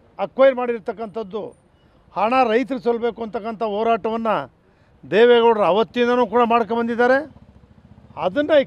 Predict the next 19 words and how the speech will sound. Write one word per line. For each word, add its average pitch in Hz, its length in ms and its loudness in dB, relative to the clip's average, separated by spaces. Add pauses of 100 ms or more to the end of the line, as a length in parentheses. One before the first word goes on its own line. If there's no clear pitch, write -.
ಕೈಗೆತ್ಕೊಂಡಿದ್ದಾರೆ 247 760 0 (120)
ಹೊರತು 233 320 -2 (800)
ಅದು 220 120 -2 (120)
ಸರ್ಕಾರದ 262 500 2
ವಿರುದ್ಧವಾಗಿ 247 420 -2
ಮಾಡ್ತಕ್ಕಂಥ 208 480 -10 (140)
ಷಡ್ಯಂತ್ರಗಳಲ್ಲ. 214 840 -4 (460)
ಅವ್ರು 160 240 -6
ಯಾವತ್ತೂ 196 480 -2 (100)
ಕೂಡ 202 140 -2 (880)
ಇರೋ 208 160 2 (120)
ಸರ್ಕಾರಗಳನ್ನ 196 720 -4 (760)
ಕೆಡಗದಂಥ 226 560 0 (140)
ನಿದರ್ಶನ 208 460 -8 (140)
ಇಲ್ಲ. 175 140 -8 (560)
ನಡೀತಾ 185 420 -2
ಇರ್ತಕ್ಕಂಥ 233 420 -6 (180)
ಸರ್ಕಾರವನ್ನ 226 600 -4 (1200)
ಕೆಡಗ್ತಕ್ಕಂಥ 233 680 -2